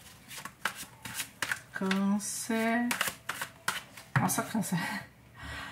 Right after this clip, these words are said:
Dez de espadas. Vocês finalizam aqui, tá? Algo que se arrastou, um, um, uma dor, algo, né, que te doeu muito.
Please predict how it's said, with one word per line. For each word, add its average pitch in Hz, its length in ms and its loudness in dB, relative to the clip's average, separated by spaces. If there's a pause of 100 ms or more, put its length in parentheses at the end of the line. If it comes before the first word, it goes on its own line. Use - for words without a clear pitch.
(180)
Dez 240 440 12
de 269 80 10
espadas. 214 880 12
Vocês 247 720 8
finalizam 277 1120 10
aqui, 226 600 4 (300)
tá? 190 300 12
Algo 202 320 10
que - 100 -2
se - 140 6
arrastou, 220 1160 6 (520)
um, 185 580 2
um, 185 280 4
uma 190 260 10
dor, 190 420 8
algo, 208 520 12
né, 208 320 8
que 269 120 2
te - 140 -2
doeu 196 360 6
muito. 214 640 8